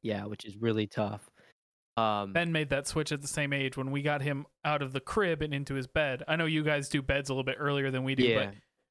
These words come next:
Speaker 2: when we, he was about two because we did it a few months before Will was born. So, uh, when we got him out of his bed, out of his crib into his bed, he transitioned into, "I need somebody s-, to fall asleep in here with me."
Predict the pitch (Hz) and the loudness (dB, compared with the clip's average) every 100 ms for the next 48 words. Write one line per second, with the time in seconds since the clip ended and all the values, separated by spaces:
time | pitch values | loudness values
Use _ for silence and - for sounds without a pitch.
0 | _ 160 156 151 151 160 156 151 - _ | _ -2 -2 0 0 2 0 -2 -4 _
1 | _ - 156 156 147 170 175 165 - 180 | _ -4 -2 0 2 2 0 -2 0 2
2 | 143 135 139 143 160 170 156 _ _ _ | 0 0 0 2 2 2 0 _ _ _
3 | _ _ _ - 160 156 - 220 208 180 | _ _ _ -4 -2 -2 0 2 2 0
4 | 160 156 - 156 139 143 135 120 123 117 | -2 -4 0 0 2 2 0 -2 -4 -4
5 | 113 143 127 123 _ _ _ - 139 127 | -4 -2 -2 -6 _ _ _ -2 0 0
6 | 117 117 - - 139 139 143 143 139 135 | -2 -4 -10 -6 -4 0 2 2 0 0
7 | 131 - 143 - 156 139 135 - 175 156 | -2 0 0 0 0 0 -2 -2 0 0
8 | 139 135 127 - 135 123 123 135 - 135 | 2 0 0 0 0 -2 -4 -6 -4 -4
9 | 127 123 143 131 127 - 131 139 135 127 | -4 -6 -6 -8 -6 -6 -4 -4 -4 -6
10 | 139 127 123 - - - 139 - 127 120 | -6 -6 -4 -4 -6 -8 -4 0 0 0
11 | 143 127 131 127 123 131 123 120 | -2 -2 -4 -6 -4 -6 -6 -12